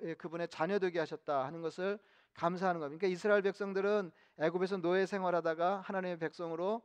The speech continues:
어, 이 광야를 거쳐서, 예, 가나안에 들어가게 되는 것을 이제 감사하는 절-, 다시 말하면 이제 구원에 관한 감사의 절기입니다. 구원에 관한 감사의 절기고,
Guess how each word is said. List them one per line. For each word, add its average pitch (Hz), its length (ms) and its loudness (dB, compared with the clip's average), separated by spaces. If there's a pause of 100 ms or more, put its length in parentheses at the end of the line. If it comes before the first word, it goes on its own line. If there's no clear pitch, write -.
(580)
어, 156 440 -2
이 165 140 -4
광야를 170 460 0
거쳐서, 165 640 0 (420)
예, 151 180 0
가나안에 165 440 2
들어가게 160 460 2
되는 151 240 -6
것을 185 400 -2 (280)
이제 151 120 -4
감사하는 160 520 -2
절-, 143 200 -6
다시 165 260 -6
말하면 185 520 0 (440)
이제 165 160 -14
구원에 202 440 2
관한 196 280 0
감사의 170 540 -2
절기입니다. 127 640 -8
구원에 156 280 -6
관한 147 220 -8
감사의 139 420 -10
절기고, 135 500 -8